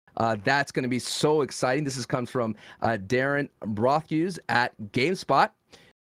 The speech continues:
Tekken eight publisher Bandai Namco has announced that the game will be receiving a closed network test starting July twenty-first. So, hey, it's fighting game season, baby. F G C is ready to go. We got Street Fighter six,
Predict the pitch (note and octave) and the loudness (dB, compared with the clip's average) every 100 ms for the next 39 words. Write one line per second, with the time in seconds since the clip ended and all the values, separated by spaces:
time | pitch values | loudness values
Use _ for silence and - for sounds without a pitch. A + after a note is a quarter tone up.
0 | _ _ _ _ _ - E3+ D#3 D#3 D3+ | _ _ _ _ _ 0 2 4 2 2
1 | C#3 C3+ C3+ B2+ B2 C3+ C#3+ A#2+ A2 B2+ | 2 0 2 2 2 0 0 -2 0 0
2 | C#3+ G2 A2+ F#3+ C#4 B3+ F3 D#3+ C#3 D#3 | -2 -4 0 0 2 0 2 0 0 0
3 | C#3+ - B3 C#4+ F#3+ A#2+ B2 - C#3+ - | -2 4 4 6 2 -2 -4 -2 -2 0
4 | C#3 C3 C3+ A2+ A2 G#2 G#2 - G2 - | -2 0 -2 -2 -2 0 -2 -4 -6 -2
5 | D#3+ E3 B2+ - - - C#3+ D3 C#3 G2 | 2 2 0 -6 -4 -2 0 2 2 -2
6 | - _ _ _ _ _ _ _ _ _ | -10 _ _ _ _ _ _ _ _ _
7 | A#2+ - - F3 G3 D#3 A#2+ A#2 - B2+ | -4 -4 2 4 4 2 0 -2 -4 -6
8 | A2+ A2 G2+ C#3+ C#3+ F3 E3+ E3+ - E3 | -4 -2 0 0 0 -2 2 2 0 -4
9 | D#3+ - G3+ F3+ C3+ B2 D3+ C3 A2+ F3 | -4 -2 -2 0 0 0 0 0 0 2
10 | D#3+ B2 B2+ C3 A#2+ - F3 D3+ C#3+ A#2+ | 2 2 0 0 -2 -2 -4 -2 -2 -2
11 | - E3 - | 0 0 -2